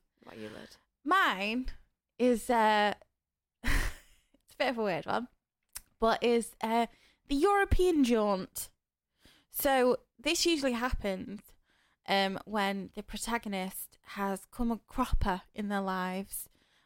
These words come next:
Speaker 2: and has nowhere to go and nothing to do and feels out of sorts. And they somehow <laughs> find a load of money and a villa in Italy or France. And they go there,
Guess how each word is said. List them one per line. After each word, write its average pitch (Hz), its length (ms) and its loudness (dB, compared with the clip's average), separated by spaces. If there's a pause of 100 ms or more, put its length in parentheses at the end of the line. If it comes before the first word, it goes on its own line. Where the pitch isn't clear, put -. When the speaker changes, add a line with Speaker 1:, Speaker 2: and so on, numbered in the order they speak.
(120)
Speaker 2:
and 190 400 -2
has 220 240 -12
nowhere 202 440 0
to 202 80 -10
go 180 440 -2
and 185 160 -6
nothing 196 280 -4
to 185 120 -14
do 175 340 -2
and 180 160 -4 (420)
feels 269 360 2 (160)
out 247 160 0
of - 80 -8
sorts. - 720 -4 (880)
And 247 160 2
they 254 340 2 (380)
somehow 233 680 0 (380)
<laughs> - 540 -8
find 254 640 2 (360)
a 254 80 2
load 262 240 4
of 254 140 -2
money 208 240 0
and 214 100 2
a 233 40 2
villa 220 440 2 (260)
in 233 100 0
Italy 190 460 0 (420)
or 311 160 4
France. 403 460 -4 (480)
And 254 180 0
they 262 100 4
go 269 220 2
there, 208 320 0